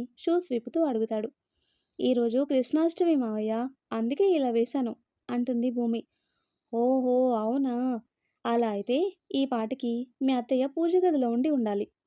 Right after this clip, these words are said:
మీ అత్తయ్యకి కృష్ణుడంటే చాలా ఇష్టం. ఈ ఫెస్టివల్ చాలా బాగా చేస్తుంది." "అవును మావయ్య, అత్తయ్య పూజ చేస్తుంది. అందుకే నేను కృష్ణుడి బొమ్మ వేసి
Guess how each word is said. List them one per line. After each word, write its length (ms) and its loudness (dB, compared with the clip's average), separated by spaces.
మీ 120 0
అత్తయ్యకి 440 0
కృష్ణుడంటే 600 -2
చాలా 380 -2
ఇష్టం. 300 -4
ఈ 100 0
ఫెస్టివల్ 540 -2
చాలా 320 -2
బాగా 260 2
చేస్తుంది." 480 -2
"అవును 300 4
మావయ్య, 340 2
అత్తయ్య 380 -2
పూజ 260 -2
చేస్తుంది. 480 -2
అందుకే 400 0
నేను 240 -2
కృష్ణుడి 420 0
బొమ్మ 220 -2
వేసి 340 0